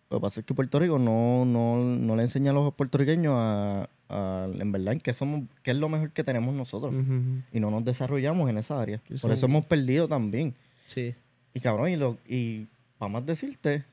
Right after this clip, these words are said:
Speaker 1: el gobierno, pues, otro cero a la izquierda, cabrón. O sea, las decisiones que ellos toman, eh, lo que ellos hacen. O sea, ahora mismo tres millones por el derrumbe de Calle y
Speaker 2: Hmm.
Speaker 1: de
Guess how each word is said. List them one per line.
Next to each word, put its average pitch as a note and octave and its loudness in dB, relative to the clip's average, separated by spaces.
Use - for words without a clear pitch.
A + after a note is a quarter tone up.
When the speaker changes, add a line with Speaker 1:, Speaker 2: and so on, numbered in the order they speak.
Speaker 1:
el G2+ 0
gobierno, C3+ -4
pues, B2+ 0
otro A2+ -6
cero F#2 -6
a - -2
la C#3+ -2
izquierda, B2 -2
cabrón. B2+ -4
O - -20
sea, G#2 -6
las G2+ -4
decisiones G#2+ -6
que - -8
ellos D3+ -4
toman, G#2+ -2
eh, G2+ 0
lo G2+ -4
que G#2 -6
ellos B2+ 0
hacen. A2 0
O - -20
sea, G2+ -2
ahora A2+ -2
mismo E3+ -2
tres B2 -4
millones D3 -2
por D3 -6
el C3 -4
derrumbe A2 -4
de C#3 -6
Calle B2 -6
y C#3+ -6
Speaker 2:
Hmm. F3+ 4
Speaker 1:
de G#2+ -2